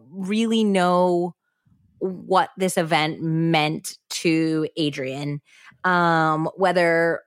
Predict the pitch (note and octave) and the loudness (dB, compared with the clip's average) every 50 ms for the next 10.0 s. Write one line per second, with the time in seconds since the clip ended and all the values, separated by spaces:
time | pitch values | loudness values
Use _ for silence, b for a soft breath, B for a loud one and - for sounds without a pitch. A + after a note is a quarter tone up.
0 | _ - F#3 G3 F#3 D#3+ D3 C#3+ C3+ C#3 D3+ E3 D#3 - D#3+ C#3 D#3 F3 F3 - | _ -8 -4 -2 0 0 -2 -2 -6 -4 -4 -4 -4 -4 -4 -4 -4 -4 0 0
1 | F4 E4+ D#4+ - - E4+ F4+ F4+ F4 E4+ C#4+ A#3 G3+ G3+ G3+ G3 G3 F#3 F#3+ F#3 | 0 0 0 -2 -2 -2 0 0 0 2 2 2 2 4 4 2 2 2 2 0
2 | - - F#3 E3 F3 E3+ D#3 D3 D#3 D#3 - - F3 E3 D#3 D3+ E3 F3 E3 E3+ | 0 0 -2 -2 0 0 0 0 0 -2 -2 0 -2 -2 -2 -2 -2 -2 -2 -2
3 | - E3+ E3+ D#3+ C#3+ C#3+ - - C3 - - - G#3 G3 - G3 F3+ F3 - - | -2 -4 -4 -4 -4 -6 -6 -8 -8 -6 -2 -2 0 0 2 0 0 -2 -2 -4
4 | - G3 A3+ G#3+ G#3 G#3+ G3+ F#3 E3+ D3+ D#3+ D3 D3 D3+ C#3 - - D#3+ E3+ D#3+ | 0 0 0 2 2 2 2 2 2 0 -2 -4 -4 -4 -6 -6 -8 -10 -8 -6
5 | E3 D#3 D#3 D#3 D3 D3+ D3+ D3+ - D#3+ - - G#3 G#3+ A3 G#3+ G#3 G#3 G#3 G3+ | -4 -2 -2 -2 -2 -2 -4 -4 -6 -6 0 2 4 4 4 4 4 4 2 2
6 | G#3+ G#3 G3 G3 G3+ G3 F#3 F#3 F3+ F3+ B B B B B B B B B B | 2 2 2 2 2 2 2 2 0 -2 B B B B B B B B B B
7 | - C4+ C#4+ D4+ D4+ D4+ D4 C#4 A#3+ G3 A3 G3 C#3 F3 E3 D#3+ D#3+ - - A#3+ | 2 4 4 6 4 4 4 2 2 2 2 0 0 -2 -2 -4 -4 -2 -2 0
8 | B3 A3+ G3+ F3+ - - - - - - - - G#3+ F#3+ F#3+ F#3+ G3 G3+ G3 F#3 | 0 0 0 -2 -4 -8 -10 -12 -14 -10 -6 -4 -2 0 2 2 2 2 2 0
9 | F#3+ F#3+ G#3+ G#3+ G#3+ G#3+ G#3 G#3 - _ - - D3+ - G#3+ A3+ C4 B3+ A3 F3 | 0 -2 -2 -2 -2 -2 -4 -6 -8 _ -18 -16 -8 -2 0 2 4 2 2 0